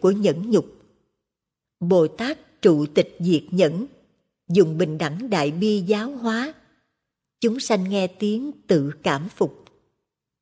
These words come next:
Đoạn ba. Hạnh kiên trì, Lấy bình đẳng Phật tuệ giáo hóa. Gặp nhiều hủy nhục, tuyệt không một niệm chán mỏi. Đây là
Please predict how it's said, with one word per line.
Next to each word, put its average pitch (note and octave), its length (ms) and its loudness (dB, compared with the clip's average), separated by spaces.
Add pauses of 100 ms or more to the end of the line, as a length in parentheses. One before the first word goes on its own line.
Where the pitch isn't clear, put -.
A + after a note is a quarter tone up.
(1200)
Đoạn D#3+ 300 -4
ba. F3+ 240 -8 (1400)
Hạnh E3 300 -4 (120)
kiên A#3 340 0
trì, D#3+ 360 4 (540)
Lấy A3 380 0
bình D#3 260 0
đẳng D#3+ 200 -4
Phật F3 240 2 (160)
tuệ D3+ 380 4
giáo G#3 360 -2
hóa. A3+ 320 -4 (1160)
Gặp F#3 280 2
nhiều E3+ 360 2
hủy F3+ 260 0
nhục, G#3 180 0 (680)
tuyệt D#3 300 4
không G3 200 0
một E3 180 2
niệm D#3+ 380 -2
chán A#3+ 360 -4
mỏi. E3+ 300 -2 (1500)
Đây G3 260 4
là E3+ 140 2